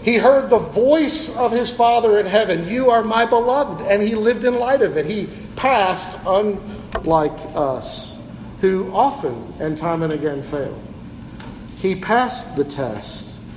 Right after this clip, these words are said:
and he lived in light of the truth that he's the beloved of the Father. If necessary for your Savior to live in light of that truth,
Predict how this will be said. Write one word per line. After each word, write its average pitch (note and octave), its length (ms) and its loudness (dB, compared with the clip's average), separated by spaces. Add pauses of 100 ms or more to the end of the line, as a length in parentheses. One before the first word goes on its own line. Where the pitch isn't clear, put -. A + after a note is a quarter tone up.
(280)
and F3 120 0
he G#3+ 140 2
lived G#3+ 460 2
in D3 120 0
light C#3+ 240 2
of C3 120 -2
the C3+ 40 -4
truth A3 600 0
that D3 140 0
he's F#3 320 -2
the F3 120 -2
beloved F3+ 680 2
of F#3 400 0 (500)
the D#3+ 140 4
Father. D3 600 2 (1120)
If F3 420 2 (680)
necessary F#3+ 840 4
for D#3+ 280 0
your F#3+ 480 4 (380)
Savior D#3+ 640 2
to E3+ 160 -2
live G3 540 6
in E3+ 200 -2
light F3+ 400 2 (160)
of C#3+ 460 -4
that F#3 420 4 (260)
truth, - 680 2